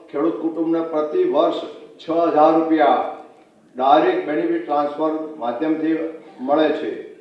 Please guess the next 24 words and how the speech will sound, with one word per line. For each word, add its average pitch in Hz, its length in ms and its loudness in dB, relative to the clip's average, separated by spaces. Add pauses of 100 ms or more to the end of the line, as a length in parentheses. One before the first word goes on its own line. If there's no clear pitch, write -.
(340)
જે 156 140 -2 (120)
ત્રણ 165 260 0 (140)
સરખા 147 400 0
હપ્તામાં 156 560 2
દરેક 165 280 2
ખેડૂતને 156 380 -4
ચૂકવવામાં 139 480 -2
આવે 120 200 -4
છે. - 160 -14 (800)
અગાઉની 165 500 2
સરકારોની 165 600 2
અંદર 165 280 4 (840)
જ્યારે 151 200 4 (100)
કોઈ 165 220 2
પણ 175 220 0 (420)
યોજના 156 420 2
માટે 160 260 2 (880)
જ્યારે 151 220 4 (100)
ફાળવણી 156 440 2
થતી, 160 320 0 (600)
તે 160 160 -2
રૂપિયો 156 360 0
ઘસાતો 160 440 0
ઘસાતો 151 460 0